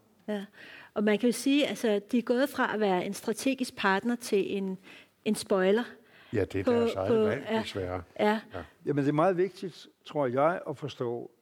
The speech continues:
Speaker 3: at Rusland er slet ikke nogen supermagt i, i størrelsesorden, hvad Sovjetunionen,
Speaker 2: Mm.
Speaker 3: eller vi troede, Sovjetunionen var. Det viste sig jo så også, at det smuldrede mere, øh, og hurtigere, end, end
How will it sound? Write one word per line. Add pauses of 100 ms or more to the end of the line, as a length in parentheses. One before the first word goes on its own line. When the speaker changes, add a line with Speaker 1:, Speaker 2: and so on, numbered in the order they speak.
(100)
Speaker 3:
at
Rusland
er
slet
ikke
nogen
supermagt (480)
i,
i
størrelsesorden,
hvad
Sovjetunionen,
Speaker 2:
Mm.
Speaker 3:
eller
vi
troede,
Sovjetunionen
var. (420)
Det
viste
sig
jo
så
også,
at
det
smuldrede
mere, (300)
øh, (320)
og
hurtigere,
end,
end